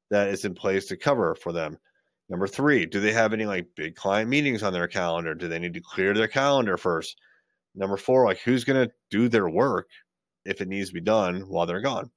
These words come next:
So there's a lot of things that, like, need to be considered by a supervisor. And I wrote all those expectations down before they either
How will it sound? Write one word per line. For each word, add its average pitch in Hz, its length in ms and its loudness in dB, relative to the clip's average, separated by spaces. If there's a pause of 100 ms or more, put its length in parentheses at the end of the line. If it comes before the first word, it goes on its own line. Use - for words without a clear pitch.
So - 140 0
there's 139 160 6
a 139 60 6
lot 160 180 6
of 143 100 -4
things 139 300 4
that, 113 180 4
like, 98 240 0
need 98 160 -4
to 92 60 -6
be 90 120 -6
considered 104 540 2
by 90 160 4
a 92 80 2
supervisor. 104 560 -2
And 95 180 -6
I 92 60 -2
wrote 110 260 0
all 95 200 -4
those 90 180 -6
expectations 87 720 -8
down 92 400 2 (420)
before 120 400 6
they 104 200 6
either 90 640 2